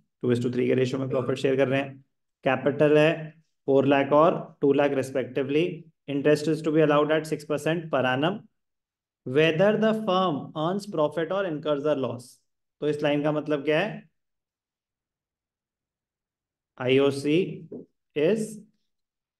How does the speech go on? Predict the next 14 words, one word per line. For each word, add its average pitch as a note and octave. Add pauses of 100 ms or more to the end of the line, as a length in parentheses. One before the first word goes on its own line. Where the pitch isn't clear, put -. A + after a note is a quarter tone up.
(380)
a D#3+ (800)
charge A#2 (920)
against B2
profits। A2 (320)
Charge D#3+
है F#3+ (420)
तो E3
mandatory C#3
payment A2
है। G#2+ (840)
अब D#3
calculation D#3
अगर E3+
होगी E3+